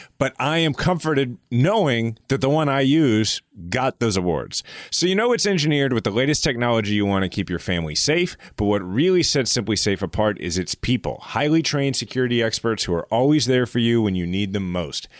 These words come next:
These are people who truly care about keeping you safe. When an alarm goes off, a person who cares is there for you with a phone call to make sure you're okay. Even if you're just having a problem setting up your system, a person who cares is there for you with a friendly chat and a quick resolution.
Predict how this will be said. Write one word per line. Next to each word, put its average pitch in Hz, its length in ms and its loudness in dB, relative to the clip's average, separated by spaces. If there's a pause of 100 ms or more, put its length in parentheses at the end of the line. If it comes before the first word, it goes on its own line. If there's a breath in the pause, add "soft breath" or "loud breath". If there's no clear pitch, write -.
(160 loud breath)
These 170 220 0
are 147 120 -2
people 135 340 -2
who 107 120 -2
truly 139 460 2
care 107 360 0
about 87 280 -4
keeping 95 320 -2
you 85 100 -2
safe. 73 340 -4
When 92 140 -2
an 98 80 0
alarm 131 300 0
goes 139 200 2
off, 175 260 2 (240 loud breath)
a - 60 -6
person 123 380 -2
who 117 160 -2
cares 143 640 0
is 123 220 -4
there 165 260 2
for - 160 -2
you 127 160 4
with 110 160 0
a 95 40 -6
phone 151 300 -2
call 147 260 0
to 110 120 -4
make 113 200 -2
sure 113 160 -6
you're 98 240 -4
okay. 82 380 -10 (240 loud breath)
Even 185 260 0
if 165 120 -2
you're 180 100 0
just 143 200 0
having 151 240 -2
a 127 60 -4
problem 147 380 0
setting 139 260 0
up 127 120 0
your 113 100 0
system, 139 440 0
a 101 100 -6
person 143 340 0
who 113 100 0
cares 127 400 -2
is - 200 -8
there 120 180 0
for 117 100 -6
you 113 140 -2
with 92 140 -6
a 80 40 -8
friendly 165 460 -2
chat 120 400 0
and 85 100 -8
a 87 60 -6
quick - 300 -4
resolution. 95 680 0